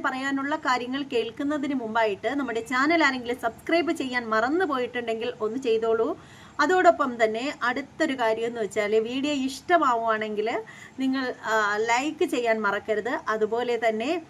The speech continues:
ആ, വീഡിയോ മുഴുവനായിട്ട് സ്കിപ്പ് അടിക്കാതെ തന്നെ കാണാൻ ശ്രദ്ധിക്കുക. കണ്ടതിന് ശേഷം നിങ്ങളുടെ വിലയേറിയ അഭിപ്രായങ്ങൾ കമന്റ് ചെയ്യാനും മറക്കരുത്. അപ്പോൾ നമുക്ക് നേരെ നമ്മുടെ വീഡിയോയിലേക്ക് പോവാം.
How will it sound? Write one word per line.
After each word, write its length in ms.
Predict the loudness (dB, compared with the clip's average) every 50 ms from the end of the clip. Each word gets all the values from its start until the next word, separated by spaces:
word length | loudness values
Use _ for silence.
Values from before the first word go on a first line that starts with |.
| -18 -20 -20 -20 -16 -10
ആ, 460 | -6 -4 -2 -2 0 0 0 0 -2
വീഡിയോ 380 | -2 0 -2 -2 0 -2 -2 -2
മുഴുവനായിട്ട് 560 | 0 2 4 4 4 4 2 2 0 0 -2
സ്കിപ്പ് 320 | -6 -8 -8 -10 -8 -4 -4
അടിക്കാതെ 460 | -4 -2 2 2 4 4 4 2 0
തന്നെ 160 | -2 -2 -2 -2
കാണാൻ 300 | -2 0 0 -2 -4 -4
ശ്രദ്ധിക്കുക. 500 | -4 -4 -2 -2 -2 -4 -2 -2 -2 0 0
കണ്ടതിന് 360 | 0 0 0 -2 -2 -2 -4
ശേഷം 360 | -4 -4 -4 -4 -2 -2 -2
നിങ്ങളുടെ 300 | -2 -2 -2 0 0 0
വിലയേറിയ 500 | 0 0 0 -2 -2 -2 -2 -2 -2 -2
അഭിപ്രായങ്ങൾ 760 | -2 -4 -4 -4 -4 -4 -2 0 2 2 2 0 -2 -4 -4
കമന്റ് 360 | -2 -2 -2 -2 -2 -4 -6
ചെയ്യാനും 340 | -4 -2 -2 -2 -2 -2 -4
മറക്കരുത്. 600 | -4 -4 -4 -4 -4 -4 -2 0 0 0 -2 -2 -4 -10 -18 -18 -18 -18 -18 -18 -18 -18 -20 -20 -20 -20 -20 -20 -12 -6 -4
അപ്പോൾ 200 | -2 0 2 2
നമുക്ക് 480 | 4 4 2 2 2 2 2 2 2 2 0 -4 -10 -10 -6 -4
നേരെ 680 | -2 -2 0 0 0 0 0 0 0 -2 0 0 0 0
നമ്മുടെ 440 | 0 -2 -4 -4 -4 -4 -4 -4 -4
വീഡിയോയിലേക്ക് 680 | -4 -2 0 2 2 2 2 2 2 0 -2 -4 -4
പോവാം. 340 | -2 -2 -2 -2 -4 -6